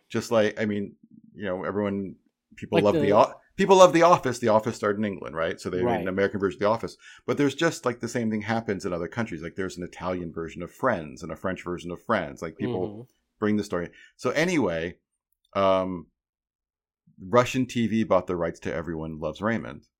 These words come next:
Speaker 1: And he goes there to work with the Russian T V station to develop the Everyone Loves Raymond of Russia.
Speaker 2: Oh, wow.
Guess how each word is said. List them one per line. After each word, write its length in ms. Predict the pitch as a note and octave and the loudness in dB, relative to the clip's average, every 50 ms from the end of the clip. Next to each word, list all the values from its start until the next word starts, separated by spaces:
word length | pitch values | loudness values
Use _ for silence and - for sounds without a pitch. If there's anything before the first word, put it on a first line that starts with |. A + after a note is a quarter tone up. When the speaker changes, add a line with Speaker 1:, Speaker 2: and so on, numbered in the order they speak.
| _ _ _ _ _ _ _ _ _ _ _ _ _ _ - - | _ _ _ _ _ _ _ _ _ _ _ _ _ _ -10 -10
Speaker 1:
And 100 | F#2 - | -8 -4
he 180 | - A2 A2 | 0 0 0
goes 360 | F2 - - F#2+ G2 A2 G#2+ | 0 2 2 4 4 4 2
there 160 | - G#2 E2+ - | 2 -2 -2 -2
to 80 | - | -4
work 180 | F2 F2+ F2 - | -6 -6 -6 -6
with 80 | F2 | -8
the 80 | - F2+ | -6 -4
Russian 300 | E2+ E2+ D#2+ - E2+ E2+ | -4 -4 -6 -6 -10 -12
T 160 | - - F2+ | -10 -8 -8
V 160 | D#2 F#2 G2 | -6 -6 -6
station 360 | F#2+ - - E2 - - E2+ D#2 | -6 -6 -6 -8 -8 -8 -12 -12
to 100 | - E2 | -12 -12
develop 400 | D2 E2 D2+ E2+ E2 E2+ E2 - | -14 -12 -10 -8 -6 -6 -8 -8
the 120 | - E2 | -8 -10
Everyone 300 | D#2+ D#2+ D#2+ E2 D#2+ D#2 | -10 -8 -10 -10 -10 -10
Loves 220 | D#2 D#2 D#2 - E2 | -10 -12 -12 -12 -12
Raymond 280 | E2 E2 D#2 D2+ D2 | -12 -12 -12 -12 -12
of 120 | D2 D2 - | -12 -10 -8
Russia. 320 | D2 C#2 - - - - _ _ _ _ _ _ _ _ _ _ _ _ _ _ - | -8 -8 -8 -10 -16 -18 _ _ _ _ _ _ _ _ _ _ _ _ _ _ -12
Speaker 2:
Oh, 120 | C#3+ B2+ | -10 -10
wow. 500 | A2+ G#2 G#2 A2+ B2+ A#2+ G2 F2+ - _ | -8 -8 -6 -6 -6 -6 -6 -8 -14 _